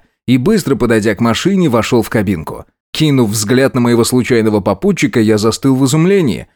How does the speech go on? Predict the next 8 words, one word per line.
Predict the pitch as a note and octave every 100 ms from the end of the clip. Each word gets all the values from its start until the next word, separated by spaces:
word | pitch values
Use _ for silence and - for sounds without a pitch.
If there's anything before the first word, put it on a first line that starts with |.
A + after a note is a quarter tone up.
| _ -
Передо | C3 B2 A2
мной | A2 C#3 D3
стоял | - G#2 A#2+ B2
корнет | A2+ G#2+ A#2 B2
Савин, | - C3+ A#2+ F2 C#2
хорошо | - A2 G#2 A#2+
мне | G#2+ G2+
знакомый, | F#2 E2 - D3 D#3 B2+